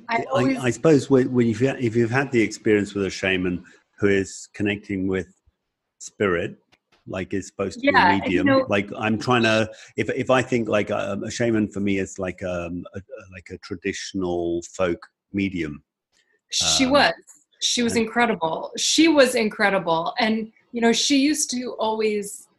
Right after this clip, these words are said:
Speaker 1: talk about being a hollow bone and, um, you know, that, that, that was our job, to be hollow so spirit could move through us and,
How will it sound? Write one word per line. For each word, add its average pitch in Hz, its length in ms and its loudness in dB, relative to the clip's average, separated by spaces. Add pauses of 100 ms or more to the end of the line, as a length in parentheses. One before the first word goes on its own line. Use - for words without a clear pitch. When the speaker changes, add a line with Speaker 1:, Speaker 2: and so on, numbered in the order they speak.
(140)
Speaker 1:
talk - 260 -6
about 175 480 -4
being 185 340 -6
a 175 60 -8
hollow 180 360 -4
bone 165 520 -12 (200)
and, 175 400 -8 (500)
um, 180 420 -10 (760)
you 202 120 -6
know, 196 80 -6
that, 196 220 -10
that, 202 180 -6
that 202 200 0
was 185 160 -8
our 190 240 -2
job, - 340 -8 (240)
to 233 60 -8
be 220 220 -8
hollow 165 400 -4
so 202 100 -12
spirit 196 460 -6
could 185 160 -10
move 175 180 -10 (100)
through 196 280 -6
us 170 360 -10
and, 175 360 -12